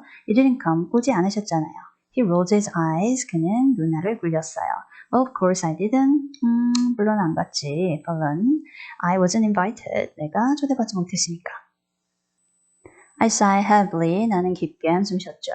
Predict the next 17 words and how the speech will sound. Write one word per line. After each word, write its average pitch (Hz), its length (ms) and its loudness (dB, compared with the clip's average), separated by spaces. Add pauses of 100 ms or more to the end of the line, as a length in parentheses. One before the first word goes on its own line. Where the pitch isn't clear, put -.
(100)
You're 214 180 2
impossible. 233 1040 0 (400)
아빠는 247 560 2
불가능해요. 175 880 2 (380)
구제불능이에요. 175 680 2 (260)
Now 175 240 4
I 175 60 4
understand 175 560 0
why 170 200 2
mom 202 240 2
left 226 300 -2
you. 269 140 2 (380)
왜 220 120 2
엄마가 196 440 4
아빠를 180 240 0
떠났는지 220 560 0
이해해요. 196 440 -2